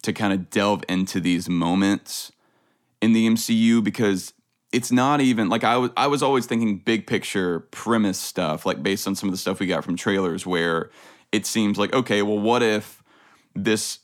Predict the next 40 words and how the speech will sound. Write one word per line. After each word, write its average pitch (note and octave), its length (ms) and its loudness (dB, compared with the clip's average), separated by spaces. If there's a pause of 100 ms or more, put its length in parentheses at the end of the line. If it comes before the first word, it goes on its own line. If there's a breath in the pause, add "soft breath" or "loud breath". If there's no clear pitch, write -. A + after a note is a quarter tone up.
what A#2 160 2
if A#2 140 -2
they're A2 180 4
all A#2+ 160 4
zombies, G#2+ 580 0
you G#2+ 140 2
know, G2 160 4
like F#2 180 2
what G#2 140 0
we've F2+ 160 -2
gotten, F2+ 300 0
and F#2 100 -2
that's F#2+ 160 -2
kind G2+ 180 -4
of F#2 80 -4
fun F#2 460 0
in F2+ 140 -2
its F2 160 -4
own F2 240 -2
way. F2 500 -2 (540 soft breath)
But G#2+ 440 0 (120)
what - 260 -2
I've C3+ 320 0
really G#2 220 2
liked G2+ 340 -2
is G2 160 -4
whenever G2+ 340 0
it's, F2+ 160 -4
I - 40 -2
mean, A2 140 2
it's A2+ 120 -2
mining G#2 800 2
the F2+ 220 -2
M A#2 140 4
C A2+ 180 -2
U A2 160 4
history G2+ 400 0
that F2 160 0
we - 100 -2
know. E2+ 540 0